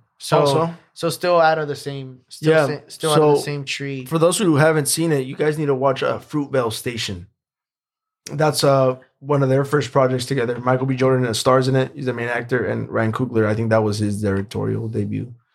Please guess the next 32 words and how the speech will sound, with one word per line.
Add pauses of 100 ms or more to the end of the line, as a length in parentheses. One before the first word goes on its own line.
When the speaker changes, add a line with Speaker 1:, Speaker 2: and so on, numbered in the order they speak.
Speaker 1:
Oh,
for
Ryan
Coogler?
Speaker 2:
And
it's
really
good. (240)
Yeah,
it's
really
sad. (180)
It's
a,
it's
a
story
about,
um, (1500)
police
brutality. (480)
Speaker 1:
Oh. (100)
Speaker 2:
It's
pretty
good.
It's
really
good.
It's
sad. (760)
Speaker 1:
Dude,
but